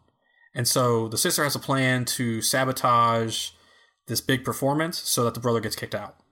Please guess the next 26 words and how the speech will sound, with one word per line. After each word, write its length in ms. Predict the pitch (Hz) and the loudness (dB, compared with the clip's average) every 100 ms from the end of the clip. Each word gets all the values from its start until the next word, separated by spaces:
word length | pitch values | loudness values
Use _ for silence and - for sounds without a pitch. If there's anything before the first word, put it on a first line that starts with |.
| _ _ _ _ _ _ _ _ _ _ | _ _ _ _ _ _ _ _ _ _
And 180 | 127 120 | -2 0
so 120 | - 113 | 2 0
she 120 | 117 | 2
does 240 | 185 208 | 2 2
that, 340 | 123 117 117 - | 2 2 2 -2
and 100 | 120 113 | -4 -2
then 100 | 113 | -4
she's 160 | 123 | -4
like, 180 | 107 - | -6 -2
"I'm 140 | 131 131 | 0 2
leaving 400 | 135 131 120 117 | 2 2 0 0
Somerset, 680 | - 117 107 113 107 - | 0 0 -2 -2 -4 -4
like, 340 | 113 104 - - _ _ _ _ _ _ _ | -4 -4 -10 -20 _ _ _ _ _ _ _
tell 140 | - 135 | 0 2
my 100 | 131 | 2
brother 440 | 123 117 113 110 | 2 2 0 -2
this 140 | 117 123 | -4 -4
is 100 | 110 | -2
her 120 | 113 | 0
last, 420 | 110 107 - - | -2 -4 -8 -10
his 220 | - 135 135 | -4 -2 0
last 200 | 117 - | 0 -2
chance 180 | 117 - | -4 -6
to 60 | |
find 280 | - 151 120 | -2 -2 -2
me." 120 | 113 | -8